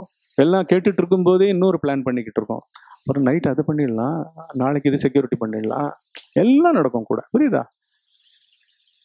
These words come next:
அதனாலதான் இங்க வந்து எல்லா ட்ரிக்ஸும் தெரியணும். ஏன்னா அது இங்க கொட்டை போட்டு வந்திருக்குன்னா லேஸ்பட்ட ஆளாவா இருக்கும் அது.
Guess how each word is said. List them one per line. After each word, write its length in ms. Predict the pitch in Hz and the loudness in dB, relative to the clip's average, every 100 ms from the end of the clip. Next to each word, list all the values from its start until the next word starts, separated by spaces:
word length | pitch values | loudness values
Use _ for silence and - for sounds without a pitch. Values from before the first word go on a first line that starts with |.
| _ _ _ - - | _ _ _ -12 -2
அதனாலதான் 460 | 139 185 190 190 165 | 0 2 2 2 2
இங்க 120 | 160 160 | 2 2
வந்து 180 | 180 185 143 117 - _ _ 123 | 2 2 2 -2 -8 _ _ 0
எல்லா 240 | 175 214 202 180 | 4 4 2 0
ட்ரிக்ஸும் 380 | 180 - 247 202 | -4 -2 0 2
தெரியணும். 320 | 170 143 - 131 147 - - _ _ _ _ - - - - - 165 | 2 0 -4 -6 -4 -6 -8 _ _ _ _ -20 -20 -20 -4 2 4
ஏன்னா 360 | 220 190 180 220 185 | 4 4 2 2 2
அது 100 | 127 120 135 | 0 0 2
இங்க 140 | 143 131 - - | 2 2 0 0
கொட்டை 240 | 135 - 202 | 0 2 2
போட்டு 220 | 190 190 185 | 2 4 2
வந்திருக்குன்னா 520 | 175 175 156 139 127 107 113 165 147 - - _ - 143 143 139 | 2 0 0 0 0 -2 -2 -2 -4 -8 -18 _ -8 -4 -2 2
லேஸ்பட்ட 420 | 175 214 202 180 170 | 2 2 0 2 2
ஆளாவா 260 | 180 170 160 | 2 2 -2
இருக்கும் 220 | 170 175 | -2 -2
அது. 120 | 139 | -4